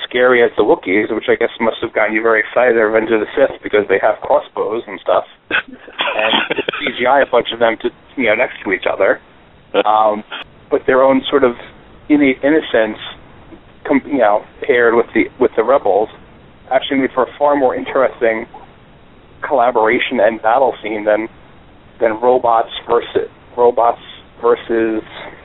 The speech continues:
Speaker 1: Wookiees. It sounds like it should be like, it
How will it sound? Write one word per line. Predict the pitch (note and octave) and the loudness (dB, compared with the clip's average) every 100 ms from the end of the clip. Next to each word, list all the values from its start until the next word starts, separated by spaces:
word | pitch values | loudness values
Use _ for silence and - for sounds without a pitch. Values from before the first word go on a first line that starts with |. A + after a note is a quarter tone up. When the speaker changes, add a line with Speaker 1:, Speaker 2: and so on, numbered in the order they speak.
| - - | -10 -2
Speaker 1:
Wookiees. | - - - - - - - - - - - - - - - | -2 -2 -14 -14 -14 -20 -20 -20 -20 -20 -20 -20 -20 -20 -18
It | - | -2
sounds | B2 B2 | 0 0
like | B2+ A#2 | 0 -2
it | - | -2
should | - | 0
be | A#2 | 2
like, | A#2 A2+ - | 4 2 2
it | G#2 | -2